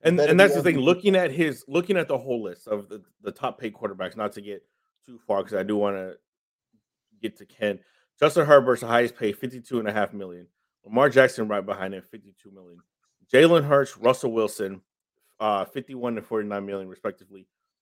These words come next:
Speaker 1: Each have, at the very least, been to a Super Bowl. Then you got Kyler Murray, who's not even, probably not even gonna play this year. Deshaun Watson, who hasn't done anything.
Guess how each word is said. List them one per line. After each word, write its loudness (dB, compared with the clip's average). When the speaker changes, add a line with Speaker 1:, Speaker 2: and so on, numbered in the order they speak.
Speaker 1:
Each -8
have, 4
at 0
the -10
very 2
least, -6
been 0
to -8
a -4
Super -16
Bowl. -20
Then 0
you -2
got -2
Kyler 2
Murray, -2
who's -16
not -4
even, -6
probably 0
not 0
even -4
gonna -8
play -8
this -20
year. -20
Deshaun 2
Watson, 0
who -4
hasn't -4
done -2
anything. -14